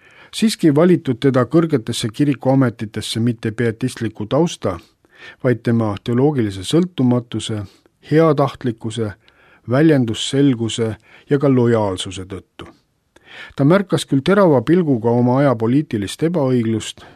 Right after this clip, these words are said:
kuid ei otsinud võimudega kunagi tüli ega hakanud süsteemi kritiseerima. Bengel kehastas oma eluga pietistliku õpetlase ideaali, kes tasakaalukalt ja peaaegu individualistlikult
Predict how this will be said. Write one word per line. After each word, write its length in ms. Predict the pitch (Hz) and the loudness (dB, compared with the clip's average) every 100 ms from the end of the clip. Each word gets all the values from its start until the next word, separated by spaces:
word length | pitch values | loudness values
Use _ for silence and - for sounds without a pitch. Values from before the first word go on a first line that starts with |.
| _ - | _ -4
kuid 240 | 214 151 | -2 0
ei 80 | 117 | 2
otsinud 500 | 135 - 123 110 98 | 0 0 -2 -2 0
võimudega 560 | 123 123 110 104 98 98 | 0 2 0 -4 -8 -4
kunagi 400 | 135 131 104 98 | 0 0 -2 -4
tüli 380 | 135 147 123 107 - - - | 0 2 0 -2 -10 -20 -10
ega 200 | 113 95 | -8 -4
hakanud 400 | 127 139 123 107 | -4 -4 -4 -4
süsteemi 640 | - 104 - - 123 107 101 | -6 -12 -10 -4 -2 -2 -6
kritiseerima. 840 | 107 98 98 104 113 92 85 80 _ _ _ _ _ - - - - - - | -10 -10 -10 -6 -6 -8 -12 -18 _ _ _ _ _ -20 -20 -20 -20 -6 0
Bengel 320 | 226 185 127 | 2 2 0
kehastas 480 | 175 170 156 127 117 | 0 0 -2 -6 -4
oma 160 | 113 131 | 0 2
eluga 460 | 160 123 123 113 - | 2 2 0 -4 -4
pietistliku 880 | 117 104 - 160 - 120 110 107 101 120 | -6 -6 -2 -4 -2 -6 -6 -6 -4 -4
õpetlase 520 | 151 113 - 101 113 | -2 -6 -6 -10 -6
ideaali, 540 | 107 113 127 110 90 85 _ _ _ _ - - | -4 -2 -2 -2 -6 -14 _ _ _ _ -20 -14
kes 260 | 95 - | -12 -10
tasakaalukalt 1080 | - 160 180 135 135 135 117 - 101 - - - | -4 -2 0 0 2 2 2 -4 -8 -8 -20 -12
ja 120 | 107 95 | -12 -6
peaaegu 720 | 156 160 139 135 113 117 107 - | -2 0 2 0 0 -6 -6 -4
individualistlikult 1400 | 120 117 107 104 98 113 165 - 123 - 110 104 - | -2 0 -2 -4 -4 -2 -4 -4 -6 -4 -6 -6 -10